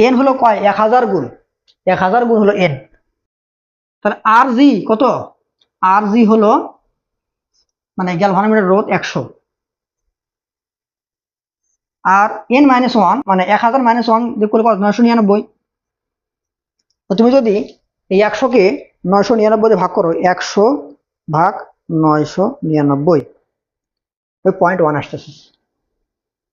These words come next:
জিরো পয়েন্ট ওয়ান ওয়ান। তো এমসিকিউতে আসলে খুব সহজে আমরা এই সূত্র ব্যবহার করে আমরা শান্টের রোধটা বের করতে পারবো।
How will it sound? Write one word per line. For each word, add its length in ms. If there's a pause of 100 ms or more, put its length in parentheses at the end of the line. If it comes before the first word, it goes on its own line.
(400)
জিরো 260
পয়েন্ট 260
ওয়ান 220 (140)
ওয়ান। 180 (1700)
তো 80 (220)
এমসিকিউতে 480 (120)
আসলে 240
খুব 100 (100)
সহজে 260 (100)
আমরা 160 (640)
এই 120
সূত্র 220
ব্যবহার 260
করে 120 (1000)
আমরা 180 (180)
শান্টের 380
রোধটা 240
বের 140
করতে 200
পারবো। 160